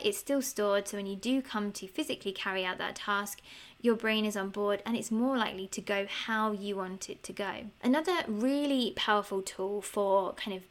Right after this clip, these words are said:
for setting boundaries and making positive changes is to journal. So even if you're not a writer, journaling is just one of the most powerful tools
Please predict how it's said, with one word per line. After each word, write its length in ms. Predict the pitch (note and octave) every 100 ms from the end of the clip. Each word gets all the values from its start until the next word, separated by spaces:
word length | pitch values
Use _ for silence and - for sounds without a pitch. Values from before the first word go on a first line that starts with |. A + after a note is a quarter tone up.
| -
for 140 | -
setting 380 | G3 G3+ - G3
boundaries 420 | G3 B3+ C4 B3+
and 100 | G#3+
making 360 | G3 A3+ - G3+
positive 500 | G3+ G3+ G3 F#3 F3+
changes 720 | - A#3+ B3+ A3+ A3 F#3+ G3 -
is 220 | A3 A3
to 480 | - G#3+ G#3 G3+ F#3+
journal. 600 | - C4 A3+ - - A#3 - - - - -
So 320 | - C4 B3+ - - _ _ _ _ -
even 260 | D4+ F4
if 140 | E4+ -
you're 100 | B3+
not 260 | A3+ A3+ -
a 60 |
writer, 720 | F#3+ F#3+ G3 - G3+ A#3 C#4+ - - -
journaling 560 | A#3+ C4 C4 A#3+ A#3
is 100 | G#3+
just 240 | - G#3 -
one 120 | A3+
of 120 | G#3
the 160 | A#3 C4
most 320 | B3 A3+ A3+
powerful 580 | - G#3 G3+ G3 F#3+ F#3+
tools 640 | - G3+ F#3+ F#3+ G#3